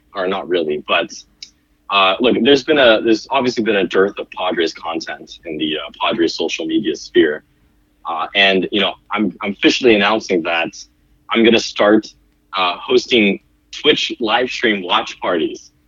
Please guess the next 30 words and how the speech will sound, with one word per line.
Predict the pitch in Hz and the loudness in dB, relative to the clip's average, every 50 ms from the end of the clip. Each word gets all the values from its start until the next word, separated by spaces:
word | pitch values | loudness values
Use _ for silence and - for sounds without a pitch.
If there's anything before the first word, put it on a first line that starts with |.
| _ _ - | _ _ -18
of | 85 - | -16 -8
Padres | - - - 92 92 95 92 85 | -4 -2 0 2 4 4 4 4
games, | 82 85 78 69 - - - - - _ _ _ _ _ _ _ - 90 | 2 -2 -6 -6 -8 -14 -20 -20 -20 _ _ _ _ _ _ _ -12 -8
that, | 90 87 85 85 80 | -4 -2 -2 -2 -2
uh, | 85 82 82 82 80 78 - _ _ | -2 -2 -2 -2 -4 -6 -10 _ _
you | - 113 | -2 -2
know, | 104 | 0
I'm | 120 | 0
not | 139 143 | 0 0
gonna, | - 151 135 | 2 2 4
like, | 120 107 92 - - | 4 4 4 2 -2
I, | 85 85 87 90 92 | -6 -4 -2 -2 -4
I | - | -2
can't, | - 139 117 - | -2 -2 -2 -2
like, | 98 87 | -4 -6
show | - - - 101 92 85 80 - _ _ - | -4 -4 -2 -2 -2 -2 -4 -8 _ _ -8
the | 90 82 | -6 -4
actual | 78 - - - 80 80 | -4 -4 -4 -4 -4 -4
game | 78 - 80 80 80 82 85 90 _ _ - | -4 -4 -4 -4 -6 -6 -8 -10 _ _ -10
on | - 85 82 | -6 -4 -4
the | 80 | -4
live | 76 78 78 80 82 | -4 -6 -6 -6 -6
stream | - - 98 95 95 | -6 -6 -6 -6 -6
'cause, | - - 80 78 76 - _ _ _ _ _ _ _ - | -4 -4 -4 -4 -6 -8 _ _ _ _ _ _ _ -10
you | - 80 | -8 -8
know, | 71 69 67 _ _ _ _ _ - - | -8 -8 -12 _ _ _ _ _ -12 -10
I'll | 80 78 | -10 -8
have, | - 90 87 80 78 76 | -6 -4 -4 -4 -4 -4
uh, | 80 80 80 78 78 76 73 _ _ _ _ _ _ _ _ _ _ _ _ - | -4 -4 -4 -4 -4 -6 -10 _ _ _ _ _ _ _ _ _ _ _ _ -20
<laughs> | - - - | -20 -16 -12